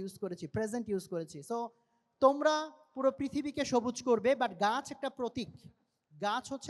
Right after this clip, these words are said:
একটা প্রতীক। আল্লাহ রাসূল সাল্লাল্লাহু আলাইহি সাল্লামের একটা হাদিস আছে, হাদিসের বর্ণনাটা মোটামুটি এরকম, যদি তুমি জানো যে দাজ্জাল প্রকাশ হয়ে গেছে বা কোনো বর্ণনা আছে এরকম, যদি তুমি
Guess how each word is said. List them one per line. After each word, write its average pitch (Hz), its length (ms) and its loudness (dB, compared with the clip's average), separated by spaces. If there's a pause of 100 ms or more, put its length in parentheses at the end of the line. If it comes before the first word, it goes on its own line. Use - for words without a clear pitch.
একটা 262 200 -4
প্রতীক। 226 300 -6 (460)
আল্লাহ 220 180 2
রাসূল 269 240 -4
সাল্লাল্লাহু 262 420 0
আলাইহি 262 200 -6
সাল্লামের 247 280 -4
একটা 233 160 -6
হাদিস 208 240 -8 (100)
আছে, 233 160 -10 (120)
হাদিসের 214 320 -10
বর্ণনাটা 202 440 0
মোটামুটি 190 380 -6
এরকম, 233 260 0 (680)
যদি 294 300 4
তুমি 285 140 -2 (100)
জানো 233 220 -2
যে 254 60 -4 (100)
দাজ্জাল 214 420 2 (140)
প্রকাশ 226 260 -6 (100)
হয়ে 214 200 -2
গেছে 165 240 -10 (120)
বা 175 160 -2
কোনো 214 180 -4
বর্ণনা 220 360 2
আছে 208 180 -10
এরকম, 214 180 -6 (100)
যদি 220 200 -2
তুমি 254 120 -2